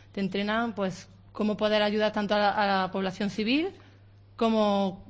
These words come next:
si hay un, un enemigo, un, vamos, un conflicto armado,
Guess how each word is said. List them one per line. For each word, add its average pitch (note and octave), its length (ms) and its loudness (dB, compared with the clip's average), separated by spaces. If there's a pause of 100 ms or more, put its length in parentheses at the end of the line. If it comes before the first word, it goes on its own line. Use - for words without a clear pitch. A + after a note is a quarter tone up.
si - 180 -2
hay G#3 220 4
un, A3 380 2
un A3 180 0
enemigo, B3+ 480 2
un, A3 480 -2
vamos, G#3+ 240 0
un G#3 80 -2
conflicto G#3+ 560 0
armado, C4 500 0